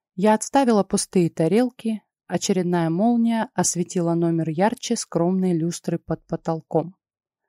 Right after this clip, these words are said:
В зеркальной дверце шкафа над этой вспышкой отразилась сытая, хоть и слегка усталая физиономия. Розовые щёчки, пухлые губки, слегка испачканные шоколадом и мороженым. Я облизнулась,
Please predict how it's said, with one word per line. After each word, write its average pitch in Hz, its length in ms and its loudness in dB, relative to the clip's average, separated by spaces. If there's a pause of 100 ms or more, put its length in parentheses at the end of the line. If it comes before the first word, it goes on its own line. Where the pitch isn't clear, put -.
(260)
В 165 60 0
зеркальной 240 580 4
дверце 226 420 0
шкафа - 560 -4 (400)
над 180 220 2
этой 180 240 0
вспышкой - 560 -4
отразилась 175 720 -2
сытая, 233 720 -2
хоть - 260 -2
и 175 40 -2
слегка 240 460 0
усталая 185 720 -2
физиономия. 156 800 -4 (320)
Розовые 165 460 0
щёчки, 254 540 -6 (100)
пухлые 156 440 -4
губки, 202 560 -6 (240)
слегка 254 460 -2
испачканные 175 640 -4
шоколадом 202 720 -4
и 185 100 -2
мороженым. 156 680 -4 (260)
Я 196 220 4
облизнулась, 226 720 0